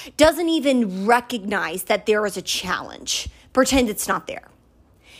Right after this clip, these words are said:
And then there's the third person. And the third person is what I want to come at you today, the power thinker. There's a difference between powerful thinking and positive thinking. The power thinker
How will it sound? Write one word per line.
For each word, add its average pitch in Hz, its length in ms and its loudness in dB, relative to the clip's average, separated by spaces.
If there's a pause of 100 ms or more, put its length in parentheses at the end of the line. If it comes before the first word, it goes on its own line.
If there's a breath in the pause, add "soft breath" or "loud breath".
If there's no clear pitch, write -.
(320 loud breath)
And 233 180 4
then 302 180 6
there's 311 260 4
the 240 120 2
third 165 280 -4
person. - 560 -12 (480 loud breath)
And 247 180 8
the 233 100 6
third 269 320 6
person 208 500 2
is 185 180 -2
what 196 140 2
I 196 80 4
want 190 160 2
to 180 60 -2
come 180 200 -8
at - 240 -8
you 156 60 -6
today, - 340 -8 (320 soft breath)
the 214 80 4
power - 540 -4
thinker. - 480 -12 (800 loud breath)
There's 233 180 6
a 220 60 6
difference 220 440 2
between 202 320 0
powerful 208 540 4
thinking 247 440 4
and 196 120 -2
positive 160 420 -2
thinking. - 380 -6 (260 loud breath)
The 226 100 6
power 277 680 0
thinker 196 640 0